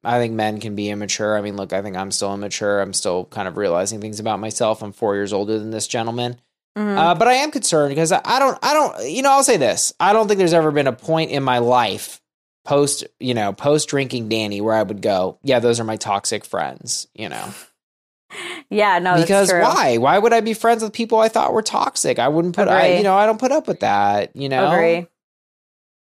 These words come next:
Speaker 1: So
Speaker 2: It seems like he
Speaker 1: fuck
Speaker 2: doesn't really
Speaker 1: that.
Speaker 2: agree. He's just kind of agreeing to placate her, you know,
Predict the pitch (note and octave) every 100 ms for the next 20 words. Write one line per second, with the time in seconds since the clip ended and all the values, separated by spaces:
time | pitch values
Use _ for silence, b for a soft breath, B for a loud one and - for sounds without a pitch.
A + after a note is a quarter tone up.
0 | - - B2+ B2 B2+ B2+ A#4 B4+ B4 F4+
1 | E4 E4 A3 A#3 A#3 G3+ F#3+ F#3+ F#3 G#3
2 | A#3+ B3 A3+ G#3 F#3+ E3 F3+ F#3 E3+ -
3 | E3+ E3 E3+ - F3 D3+ D3 D#3+ D#3 D#3
4 | G3+